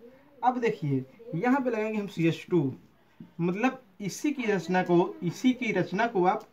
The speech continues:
ऐसे भी लिख सकते हैं, यहाँ पे सी एच टू और यहाँ पे क्या होगा, सी एच टू। तो फिर से देखिए एक बार, आपने क्या किया, लिया फॉर्मेल्डिहाइड के छः अणु को अमोनिया से क्रिया करा रहे हैं।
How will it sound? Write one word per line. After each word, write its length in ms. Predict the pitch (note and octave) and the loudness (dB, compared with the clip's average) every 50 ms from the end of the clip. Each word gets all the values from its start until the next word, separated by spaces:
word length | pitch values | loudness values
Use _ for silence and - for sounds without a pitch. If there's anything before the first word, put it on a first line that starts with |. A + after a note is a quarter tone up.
| - | -4
ऐसे 340 | D#3+ D#3+ D#3+ D#3+ - - A3 | 0 0 0 0 -2 -2 -2
भी 200 | F3+ D#3 F3+ F#3 | 0 2 2 4
लिख 240 | F3 E3+ E3+ D#3+ - | 4 4 2 0 -2
सकते 300 | D#3 D3 - - - D#3 | -6 -8 -6 -4 -4 -2
हैं, 400 | D3+ D3 B2+ E3 E3+ D3+ C3 - - - _ _ _ _ - - - _ _ - | 0 2 2 2 2 2 0 -4 -10 -20 _ _ _ _ -20 -20 -20 _ _ -8
यहाँ 220 | E3 F3 F3 F#3+ F#3 | -4 -2 -2 -2 -2
पे 240 | F#3 G3+ - - - - _ | -2 -4 -4 -6 -6 -12 _
सी 220 | - - D#3+ D3+ | -10 -4 -2 -2
एच 220 | D#3 D3+ - - - | -2 -2 -4 -6 -2
टू 220 | - D#3+ C#3+ C3+ C3 - - _ - - - - - - - - - - - - - - - - - - | 0 0 0 0 -2 -6 -12 _ -16 -14 -14 -14 -14 -16 -18 -18 -16 -16 -16 -14 -14 -14 -16 -14 -8 -2
और 180 | E3+ F3 F3+ F#3 | 0 2 2 2
यहाँ 220 | G3 G3 A3 A3+ A3+ | 2 2 0 -2 -4
पे 80 | - | -4
क्या 160 | E3 F3+ F#3 F3 | -2 0 0 2
होगा, 320 | F3 F3 F3 G3 G#3+ B3 - - _ _ | 2 2 2 0 -2 -2 -6 -10 _ _
सी 260 | - - - E3+ E3 | -20 -10 -2 0 2
एच 160 | E3 D#3 - - - | 2 2 0 -2 0
टू। 120 | E3+ D#3+ D3 C#3 C3 - - - - - - - - - - - - - - - - - - - - - | 2 2 2 2 -2 -8 -12 -18 -18 -18 -18 -18 -18 -18 -20 -20 -20 -20 -20 -20 -20 -20 -20 -18 -12 -12
तो 60 | F#3 | -10
फिर 180 | - - C#4 | -6 -4 -4
से 120 | - - E3+ | -4 -2 -2
देखिए 260 | D#3+ D#3 - D#3+ D#3 | -2 0 2 2 0
एक 100 | D3 C3+ | 2 4
बार, 260 | D3+ E3 G#3 C4 - - _ _ _ _ _ - - - - - | 4 4 4 4 2 -4 _ _ _ _ _ -20 -20 -20 -8 -2
आपने 260 | F3+ F#3 F#3 G3+ F#3+ | -2 0 0 0 0
क्या 140 | F3 G3 G3 | 0 0 0
किया, 300 | F#3 - G#3+ A#3+ C#4 D#4 E4 - _ - - | 0 0 2 2 2 2 0 -6 _ -12 -4
लिया 260 | D3+ D#3 F3+ A3+ B3+ B3 | 0 2 4 4 4 2
फॉर्मेल्डिहाइड 680 | - - F3+ F3 F3 F#3 A3 A3 G3 F#3 F#3 F#3 F3 | 4 4 4 4 4 4 0 0 2 4 4 4 2
के 220 | E3+ - E3 - - - - - - - | 2 2 4 4 4 2 -2 -14 -18 -10
छः 240 | - - A#3 G#3 | -2 2 4 4
अणु 120 | F3+ E3 C#3+ | 6 4 2
को 260 | C#3 D3+ D3 C#3+ C3+ - - - - - - - | 2 0 0 0 -2 -6 -12 -20 -20 -10 -2 0
अमोनिया 480 | F#3+ G3 F#3+ G3 G3 G3+ G#3 A3+ B3 A#3+ | 2 2 2 2 0 0 0 0 0 0
से 200 | - - D#3+ E3 F3+ F3 - - _ - - - | 2 2 2 2 2 0 -4 -14 _ -14 -6 -4
क्रिया 180 | F#3 F#3 G3+ F#3 | -2 0 0 0
करा 240 | E3 E3+ D#3+ D#3+ D#3+ | 2 4 6 8 8
रहे 220 | D#3 D#3 D3 D3 | 8 6 4 4
हैं। 240 | C#3+ C3+ C#3+ C#3+ C#3 | 2 2 0 -2 -4